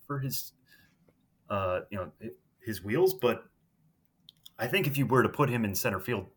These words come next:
today, he would carry value in the major leagues. I know he's been in the major leagues at some point. He actually has postseason experience. It,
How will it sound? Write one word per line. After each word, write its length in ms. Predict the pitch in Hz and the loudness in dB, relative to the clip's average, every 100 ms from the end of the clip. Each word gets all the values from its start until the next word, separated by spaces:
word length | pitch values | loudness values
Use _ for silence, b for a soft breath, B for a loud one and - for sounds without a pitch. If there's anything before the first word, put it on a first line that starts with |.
| B B - | B B -10
today, 360 | 98 104 110 | 0 4 4
he 140 | 98 107 | 2 -2
would 240 | 104 - | -2 -4
carry 340 | - 120 104 | 0 2 2
value 400 | 98 98 95 90 | 2 2 2 0
in 80 | 90 | -4
the 60 | 87 | -6
major 280 | 90 85 87 | -8 -8 -6
leagues. 400 | 104 92 82 - B B B B _ _ - | -4 -4 -10 -16 B B B B _ _ -2
I 100 | 113 | 2
know 160 | 117 110 | 4 4
he's 120 | 104 | 4
been 140 | 113 | 4
in 80 | 110 | 6
the 60 | 107 | 2
major 260 | 110 104 | 2 2
leagues 360 | 104 110 104 107 | 2 2 0 -2
at 80 | 101 | -2
some 220 | 110 107 | -2 -2
point. 220 | 113 110 | -2 -2
He 100 | 98 | 0
actually 280 | 101 - 101 | 0 -2 -6
has 120 | 98 | -6
postseason 500 | - 110 - 98 101 | -4 -6 -6 -8 -8
experience. 600 | 95 - 101 107 107 | -8 -6 -4 -4 -4
It, 100 | - | -6